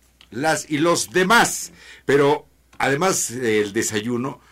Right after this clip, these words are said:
pues siempre habrá la oportunidad de poder compartir más horas, más tiempo. Y si bien es verdad que el desayuno es así el,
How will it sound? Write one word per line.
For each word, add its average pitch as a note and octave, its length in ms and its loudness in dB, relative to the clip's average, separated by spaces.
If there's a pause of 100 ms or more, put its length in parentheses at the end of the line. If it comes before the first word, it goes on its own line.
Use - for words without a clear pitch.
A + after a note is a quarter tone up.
(200)
pues G#2 160 -2
siempre B2+ 560 -2
habrá A2 300 -2
la A2+ 80 0
oportunidad G#2+ 800 -4 (420)
de F#2+ 140 -8
poder G#2 340 -4
compartir G#2+ 680 -8
más D3+ 320 -2
horas, G#2 280 -2
más A2 200 -8
tiempo. G#2+ 520 -8 (600)
Y G2+ 380 -8
si G#2+ 180 -6
bien E3+ 180 0
es D#3+ 160 -2
verdad A#2 400 -2
que G#2 240 -2
el F#2 160 -6
desayuno G#2+ 600 -6
es - 240 -12 (320)
así G#2+ 280 -8
el, E2 500 -10